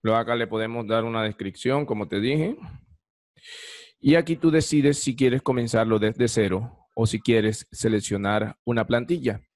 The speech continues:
Por lo general, pues, seleccionamos una plantilla. En este caso lo vamos a hacer. Le damos clic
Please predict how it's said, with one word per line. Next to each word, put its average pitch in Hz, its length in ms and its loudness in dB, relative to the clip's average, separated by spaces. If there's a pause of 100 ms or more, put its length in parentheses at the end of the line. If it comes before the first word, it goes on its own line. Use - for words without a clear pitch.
(220)
Por 104 140 0
lo 104 80 2
general, 101 380 0
pues, 110 180 -2
seleccionamos 98 560 -4
una 104 180 -2
plantilla. 123 680 0
En 101 140 -8
este 101 180 -4
caso 110 240 0
lo 107 100 0
vamos 110 240 0
a 120 40 -2
hacer. 120 360 0 (540)
Le 120 120 -2
damos 110 280 0
clic 120 260 -4